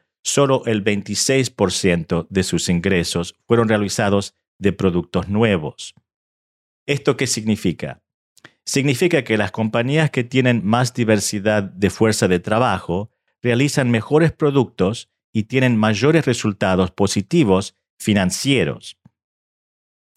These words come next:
Y este no es el único estudio que demuestra que la diversidad de la fuerza de trabajo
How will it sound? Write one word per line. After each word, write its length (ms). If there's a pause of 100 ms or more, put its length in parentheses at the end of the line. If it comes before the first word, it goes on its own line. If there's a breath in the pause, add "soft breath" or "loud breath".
Y 140
este 200
no 120
es 120
el 120
único 280
estudio 460
que 140
demuestra 460
que 120
la 100
diversidad 680
de 100
la 140
fuerza 400
de 100
trabajo 680